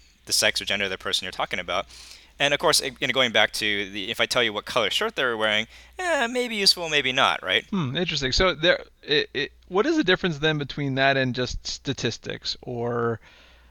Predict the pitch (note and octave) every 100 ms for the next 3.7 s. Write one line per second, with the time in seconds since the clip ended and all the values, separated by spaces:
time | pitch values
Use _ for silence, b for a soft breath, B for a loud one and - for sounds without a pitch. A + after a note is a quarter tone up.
0 | b - E3 F3 D3+ D#3+ C#3+ C3+ - B2+
1 | B2+ A#2+ B2 C#3+ C#3+ B2 D#3 F#3 - D#3
2 | D#3 - - - C3+ C3+ B2 A#2+ B2+ A#2+
3 | A2+ A2+ A2+ G#2 A2 - -